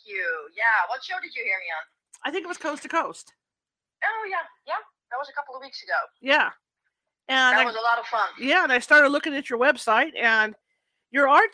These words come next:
Speaker 2: I mean, it's, it's just, it's fascinating. It kind of reminds me of, you know, uh, like the, and I don't wanna s-, I'm not cutting it down or anything, but it kinda reminds me of, of the tie-dyes, you know, the tie-dye art.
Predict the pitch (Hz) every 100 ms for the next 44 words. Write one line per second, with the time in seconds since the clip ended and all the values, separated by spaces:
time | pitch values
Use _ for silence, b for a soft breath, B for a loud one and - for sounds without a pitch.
0 | - 254 285 262 240 269 302 262 - 269
1 | 330 320 285 208 160 285 392 466 440 294
2 | 285 359 311 302 247 208 285 254 240 _
3 | _ _ _ _ - 247 202 170 143 -
4 | _ _ _ _ _ _ _ - 277 294
5 | - 247 226 285 339 359 302 277 - _
6 | 269 294 311 320 311 247 233 311 285 240
7 | 254 247 247 330 339 285 294 294 269 247
8 | 208 226 240 285 415 392 156 - - -
9 | - 240 226 214 302 349 247 160 180 165